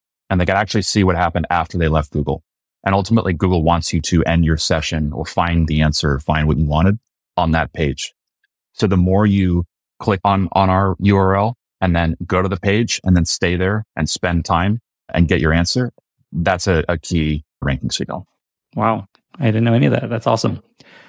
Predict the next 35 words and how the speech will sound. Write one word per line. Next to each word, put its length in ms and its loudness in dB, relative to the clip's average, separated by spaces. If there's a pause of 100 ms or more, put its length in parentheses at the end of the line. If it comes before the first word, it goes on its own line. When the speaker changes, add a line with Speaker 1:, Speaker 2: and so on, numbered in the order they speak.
(480)
Speaker 2:
What 260 -2
does 340 -4
the 240 2
operation 600 2
look 180 -2
like 320 -2
to 120 -8
generate 420 0
these 160 -8
pages 360 0
once 200 2
you've 100 2
kind 160 0
of 80 -2
figured 240 2
out, 180 -2
I 60 -2
need, 260 -2 (340)
say, 160 -6
address 340 -2
pages 500 2 (420)
with 220 0
a 40 -2
map 360 0 (140)
and 480 -2 (280)
a 80 -8
category? 600 0 (480)
What 260 0
does 140 2
it 60 2
look 180 0
like 160 -2
to 80 -2
actually 260 -2
generate? 480 0